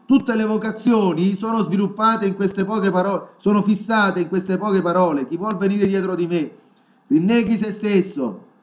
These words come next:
prenda la sua croce e mi segua."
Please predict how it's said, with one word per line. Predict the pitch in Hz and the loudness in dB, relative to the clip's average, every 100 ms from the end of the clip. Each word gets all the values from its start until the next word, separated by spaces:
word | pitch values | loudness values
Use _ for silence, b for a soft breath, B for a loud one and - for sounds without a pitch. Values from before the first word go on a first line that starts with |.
| _ | _
prenda | - 180 220 208 | -2 2 2 2
la | 208 202 | 0 0
sua | 190 | 0
croce | 180 208 233 220 220 214 | -2 2 2 2 -2 -4
e | - | -2
mi | 185 190 | 0 2
segua." | 185 214 185 135 139 110 | 0 0 0 -2 -6 -8